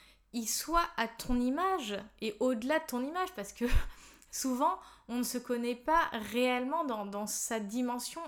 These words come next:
érotique, parce que c'est tellement tabou. Putain,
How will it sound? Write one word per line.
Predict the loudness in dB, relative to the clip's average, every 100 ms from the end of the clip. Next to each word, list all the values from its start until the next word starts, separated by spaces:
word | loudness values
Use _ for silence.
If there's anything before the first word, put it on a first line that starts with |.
| -4
érotique, | -2 0 -2 -2 -2 -4
parce | -6 -10
que | -8
c'est | -6 -8 -8
tellement | -4 -4 -2 -6
tabou. | -4 -2 0 0 -2 -4 -14 _ _ _
Putain, | -16 -4 0